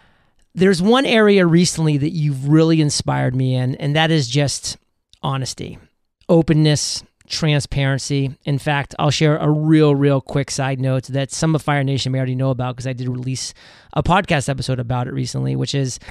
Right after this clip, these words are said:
I was on a live YouTube interview.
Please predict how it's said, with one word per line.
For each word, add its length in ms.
I 120
was 120
on 120
a 80
live 760
YouTube 560
interview. 640